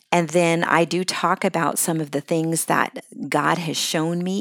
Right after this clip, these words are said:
in this passage over the years as an older mom. And then at the end, I have a time where, um, you get to really just reflect and think about what God is saying to your own heart,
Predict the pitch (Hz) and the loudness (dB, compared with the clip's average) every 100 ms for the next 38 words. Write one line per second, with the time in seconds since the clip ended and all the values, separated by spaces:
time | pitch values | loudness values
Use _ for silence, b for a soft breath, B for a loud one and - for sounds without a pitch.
0 | - 156 165 180 - - 151 165 220 214 | -2 -2 0 -2 -4 0 0 0 -2 -2
1 | 202 - 170 165 165 156 143 156 220 330 | -4 -6 -6 -4 -4 -4 -2 -2 -2 -2
2 | - 147 - 139 143 156 151 143 147 202 | -2 -2 -2 -4 -4 -4 -4 -2 0 0
3 | 302 B B B B B 240 262 302 294 | -2 B B B B B 4 6 4 0
4 | 240 165 196 262 190 160 165 165 147 143 | 0 2 2 2 2 0 -2 0 2 0
5 | 147 - 156 - 156 160 165 147 143 139 | -2 -6 -4 -4 -4 -2 -4 -4 -2 -2
6 | 139 B B B B - 143 143 - - | -4 B B B B -8 -6 -4 -6 -8
7 | - - 269 _ _ - - _ _ - | -10 -14 _ _ _ -16 -16 _ _ -6
8 | 185 190 - - 190 151 143 - - _ | -2 -2 -2 -2 -2 -2 -4 -8 -12 _
9 | _ _ _ _ _ _ _ _ - 170 | _ _ _ _ _ _ _ _ -14 -4
10 | 233 294 262 175 165 - 160 180 - - | 0 0 0 -4 -6 -4 2 2 2 -8
11 | - - 175 165 - 202 214 214 170 - | -8 -6 -4 -4 -2 -2 -2 -2 -4 0
12 | 156 170 - 165 156 147 147 147 - 160 | 0 0 0 0 -2 -4 -6 -6 -4 -4
13 | 190 220 214 226 - | -4 -4 -2 -2 -6